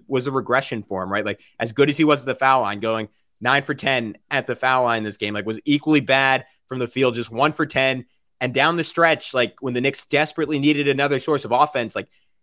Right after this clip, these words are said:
kind of sunk this team, like, multiple bad turnovers, like, having his pocket picked by Kyle Lowry, making a really bad decision when he had a guy open, but trying to throw it over Bam Adebayo, like, the floaters that all of a sudden felt automatic, abandoned him. And, like, R J, like, again, he's twenty-two years old. Like, he earned the right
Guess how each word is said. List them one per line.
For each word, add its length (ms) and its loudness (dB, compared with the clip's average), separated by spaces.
kind 260 0
of 80 2
sunk 300 -2
this 200 0
team, 280 2
like, 220 -6
multiple 800 0
bad 380 0
turnovers, 520 0
like, 120 -8
having 200 -2
his 120 -10
pocket 360 0
picked 160 -6
by 140 2
Kyle 300 2
Lowry, 440 2
making 160 -2
a 60 0
really 360 4
bad 260 2
decision 340 -6
when 60 -4
he 60 -4
had 180 0
a 20 -2
guy 220 2
open, 240 2
but 100 -6
trying 220 0
to 80 0
throw 300 2
it 180 0
over 220 2
Bam 280 2
Adebayo, 580 4
like, 160 -6
the 80 -2
floaters 560 2
that 200 -2
all 140 4
of 80 2
a 60 4
sudden 260 0
felt 200 0
automatic, 640 2
abandoned 500 2
him. 160 -2
And, 80 -4
like, 200 -2
R 180 4
J, 220 -2
like, 160 -6
again, 160 -4
he's 100 -10
twenty-two 380 0
years 180 2
old. 240 0
Like, 120 -12
he 120 -4
earned 220 2
the 40 0
right 240 2